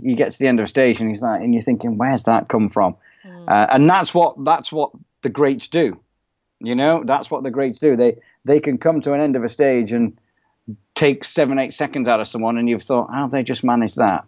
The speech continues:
Speaker 1: You know what I mean? We've just, and they make it look so easy.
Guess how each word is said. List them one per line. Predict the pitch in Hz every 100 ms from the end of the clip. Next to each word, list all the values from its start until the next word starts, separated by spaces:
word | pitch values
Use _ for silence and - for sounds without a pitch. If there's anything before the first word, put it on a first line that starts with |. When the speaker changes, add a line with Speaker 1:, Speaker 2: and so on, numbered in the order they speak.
| -
Speaker 1:
You | 110
know | 120
what | 120
I |
mean? | 120 110 107
We've | 131
just, | 127 - - _ - _ -
and | 127 131
they | 131 131
make | 127 113
it | 120
look | 110
so | - 120 113
easy. | 113 98 104 92